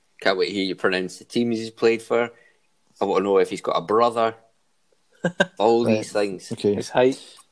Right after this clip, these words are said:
Speaker 3: I've, I've,
Speaker 2: That's
Speaker 3: I've,
Speaker 2: important.
Speaker 3: I've read a bit of him, um, and we'll just go with it. So, my gentleman for today is a man called Neil Razor Ruddock.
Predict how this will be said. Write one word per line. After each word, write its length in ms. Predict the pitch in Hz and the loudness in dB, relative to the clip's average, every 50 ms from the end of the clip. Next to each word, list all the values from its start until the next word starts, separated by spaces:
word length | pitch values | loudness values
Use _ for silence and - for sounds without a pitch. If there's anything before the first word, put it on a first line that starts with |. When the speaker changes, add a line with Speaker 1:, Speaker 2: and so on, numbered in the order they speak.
| _ - | _ 0
Speaker 3:
I've, 140 | 123 127 127 | 2 4 4
I've, 140 | 143 139 135 | 4 4 2
Speaker 2:
That's 120 | 139 156 | 0 0
Speaker 3:
I've, 80 | - 151 139 127 | 0 0 0 0
Speaker 2:
important. 180 | 117 117 104 127 | -2 -4 -4 -6
Speaker 3:
I've 160 | 127 123 127 | -6 -4 -4
read 220 | 139 151 156 147 139 | -4 -2 -2 -4 -4
a 40 | |
bit 160 | 117 139 117 98 | -6 -8 -8 -8
of 100 | 101 101 | -8 -10
him, 180 | 101 104 104 - _ _ - - _ _ _ | -10 -12 -12 -16 _ _ -20 -20 _ _ _
um, 340 | 117 113 110 107 107 107 107 - | -14 -12 -10 -10 -10 -12 -12 -12
and 120 | 113 113 110 | -8 -6 -4
we'll 140 | 107 110 110 | -2 -2 -2
just 180 | 107 - - | -4 -8 -6
go 100 | - 110 | -2 0
with 160 | 104 101 101 104 | 0 2 2 0
it. 80 | 98 - - - _ - | -2 -4 -8 -16 _ -8
So, 420 | - - 131 127 127 120 110 113 - _ _ _ _ _ _ _ _ _ _ _ _ _ _ _ _ | -2 2 2 4 4 2 0 -4 -8 _ _ _ _ _ _ _ _ _ _ _ _ _ _ _ _
my 560 | 117 123 131 135 135 135 135 135 131 127 123 117 - _ _ _ _ _ _ _ _ - | -6 -2 -2 0 0 0 0 0 0 -2 -4 -6 -12 _ _ _ _ _ _ _ _ -10
gentleman 640 | 120 131 131 127 120 131 123 127 123 123 120 120 | -6 -4 -4 -4 -4 -6 -4 -4 -4 -4 -6 -8
for 220 | 117 - 127 123 113 | -6 -4 -4 -4 -4
today 480 | - - 117 104 117 113 120 123 123 - | -4 -6 -6 -2 0 0 0 0 -2 -2
is 460 | - 135 127 123 117 - - - - _ _ _ _ _ _ _ _ _ | -2 -2 -2 -2 -4 -6 -10 -14 -16 _ _ _ _ _ _ _ _ _
a 80 | - 110 | -12 -6
man 420 | 110 117 123 127 127 127 123 120 | -2 0 2 2 2 0 -2 -6
called 560 | 110 - 127 117 113 110 113 110 101 - - _ _ _ _ _ _ _ _ _ _ _ _ - | -4 -2 0 0 2 0 0 -2 -6 -10 -16 _ _ _ _ _ _ _ _ _ _ _ _ -4
Neil 540 | 123 135 147 156 160 165 165 160 151 - _ _ _ - - _ _ _ _ _ _ _ - | -2 2 2 4 4 4 2 -2 -6 -12 _ _ _ -20 -20 _ _ _ _ _ _ _ -12
Razor 540 | 107 110 123 143 160 151 127 110 98 101 113 - _ _ _ _ _ _ _ _ _ | -4 -2 0 0 0 0 0 -2 -2 -2 -4 -6 _ _ _ _ _ _ _ _ _
Ruddock. 560 | - 104 107 113 120 120 135 123 - - - | -12 -4 0 0 0 2 0 -2 -2 -4 -10